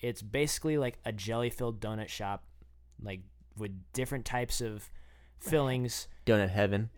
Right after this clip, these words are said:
Speaker 1: Yeah, it, it literally is, like, homemade and everything, slash kind of a coffee bar, like, but they serve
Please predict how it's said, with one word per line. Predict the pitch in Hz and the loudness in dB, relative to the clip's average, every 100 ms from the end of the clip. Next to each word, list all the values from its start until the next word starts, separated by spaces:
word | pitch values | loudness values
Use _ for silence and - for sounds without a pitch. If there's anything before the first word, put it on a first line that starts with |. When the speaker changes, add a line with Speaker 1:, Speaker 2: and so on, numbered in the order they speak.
| - | -2
Speaker 1:
Yeah, | 135 | 2
it, | 123 127 | 4 4
it | 127 | 2
literally | 123 156 180 151 143 | 4 6 8 8 6
is, | 135 117 123 | 4 2 -2
like, | 113 98 - | -2 -6 -12
homemade | - 147 151 135 | 0 2 4 4
and | 131 | 2
everything, | 120 117 117 113 107 110 - - - - | 0 -2 -4 -4 -4 -4 -8 -20 -18 -6
slash | - 131 123 123 - - - - - - | -2 2 2 2 0 -6 -8 -16 -20 -12
kind | - - 151 165 | -8 0 2 2
of | 139 | 0
a | |
coffee | - - 120 - 113 104 95 - | -4 -2 0 0 -4 -4 -6 -8
bar, | 104 98 92 101 - - - - - | -4 -2 -2 -6 -12 -20 -20 -20 -12
like, | 110 117 104 | -4 -4 -4
but | 123 | -6
they | 113 | -4
serve | 107 - 160 117 | -2 2 2 2